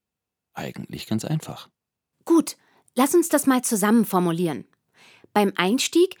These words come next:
Speaker 2: schreibe ich also: „Sehr geehrte Damen und Herren“, weil in der Stellenausschreibung keine konkrete Person als Ansprechpartner genannt wurde.
Speaker 1: Genau. Und dann musst du dir einen Satz überlegen,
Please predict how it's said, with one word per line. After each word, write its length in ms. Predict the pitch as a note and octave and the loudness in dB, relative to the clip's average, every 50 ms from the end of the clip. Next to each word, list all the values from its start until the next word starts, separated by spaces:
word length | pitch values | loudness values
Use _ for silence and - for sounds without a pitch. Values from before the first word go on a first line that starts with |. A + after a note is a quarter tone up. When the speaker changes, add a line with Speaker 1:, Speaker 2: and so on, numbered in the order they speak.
| _ _ _ | _ _ _
Speaker 2:
schreibe 320 | - - - G#3+ A#3 A#3 C4+ | -10 -2 0 2 4 4 4
ich 140 | - - | 2 0
also: 300 | E3 G#3 F#3 F#3+ F3 E3+ - _ _ _ _ _ _ _ _ | -2 -2 0 0 0 -2 -4 _ _ _ _ _ _ _ _
„Sehr 280 | - F#3 A#3+ D#4+ F#4 F4+ | -2 2 4 4 4 4
geehrte 460 | F4+ D#4+ - A#3 B3 A#3+ - A#3 G#3 | 2 0 2 2 2 2 0 -2 -2
Damen 360 | - G#3 G3+ A3 A#3+ A#3 A3+ | 0 2 4 6 6 4 4
und 240 | - G#3 F#3+ - - | 2 0 -4 -4 -4
Herren“, 340 | G3 G3 E3+ D#3+ C#3+ G#2 - _ _ _ _ _ _ _ - | -4 -4 -4 -4 -8 -10 -12 _ _ _ _ _ _ _ 0
weil 160 | G#3 G#3 F#3 | 2 2 2
in 120 | - G3 | 2 2
der 100 | F#3 F#3+ | 0 0
Stellenausschreibung 880 | F#3 - - A#3+ D4+ E4 D4 - - F#3+ F3 - - F#3+ G3 G3+ A3 A3 | 0 0 2 2 4 4 2 2 0 -2 -2 -2 -2 -2 -2 -2 -4 -6
keine 340 | - - A#3 C4 D#4 D#4+ D#4 | -4 0 0 2 2 2 2
konkrete 440 | - - G#3 G3 - G#3 G#3 G3+ F3+ | 0 0 -2 -2 0 -2 -2 -2 -4
Person 440 | - E3+ D#3+ D#3+ A#3 C#4 E4+ E4+ D#4 - | -6 -6 -4 -2 0 2 2 0 2 0
als 280 | A#3+ A#3+ - - - | 0 0 0 -2 -4
Ansprechpartner 680 | G3 G3+ F#3 - - F#3 - - - E3+ D#3+ F3 E3 D3+ | -4 -4 -4 -4 -6 -8 -8 -4 -4 -4 -2 -2 -4 -4
genannt 320 | D#3+ D#3 D3+ D3+ D3 - | -4 -4 -6 -6 -6 -6
wurde. 260 | D#3 D3+ D3+ - - - _ _ _ _ _ _ _ _ _ _ _ _ _ _ _ _ _ _ _ - | -8 -10 -10 -12 -16 -18 _ _ _ _ _ _ _ _ _ _ _ _ _ _ _ _ _ _ _ 0
Speaker 1:
Genau. 340 | E3+ E3 C#3 E2+ C#2+ - - _ _ _ _ _ _ _ _ _ | 2 4 4 2 0 -2 -8 _ _ _ _ _ _ _ _ _
Und 200 | - C2 B1 - _ | -18 -18 -18 -12 _
dann 180 | - F2+ G#2 A2+ | -2 0 2 2
musst 280 | A2+ A2+ A#2 - - | 2 2 0 -2 -4
du 40 | B2 | -6
dir 140 | A#2 - - | -4 -4 -2
einen 180 | G2 A2 A#2+ | -2 -2 -2
Satz 240 | - - D#2+ D2 - | -2 -4 -6 -6 -8
überlegen, 600 | - D#2 E2+ E2 D#2+ E2+ E2 G#2+ G#2 A2 A#2+ - | -8 -8 -6 -4 -4 -4 -2 -2 -2 -4 -6 -10